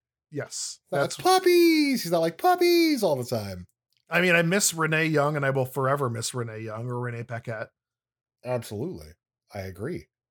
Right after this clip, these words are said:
Speaker 1: There's just, there's a lot of opportunity to make programming accessible to new people and, uh, enjoyable to people that love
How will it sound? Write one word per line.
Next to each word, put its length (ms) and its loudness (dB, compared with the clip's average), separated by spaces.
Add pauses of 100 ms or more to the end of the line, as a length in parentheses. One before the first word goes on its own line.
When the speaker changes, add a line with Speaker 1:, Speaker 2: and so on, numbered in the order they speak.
(1500)
Speaker 1:
There's 180 0
just, 180 -8
there's 160 2
a 60 2
lot 220 2
of 100 -2
opportunity 760 -2
to 160 -4
make 500 -2 (1600)
programming 840 0 (100)
accessible 640 0
to 140 -8
new 180 -4
people 500 -6 (920)
and, 340 0 (360)
uh, 240 0
enjoyable 640 2
to 100 -4
people 280 -4
that 220 0 (240)
love 640 -2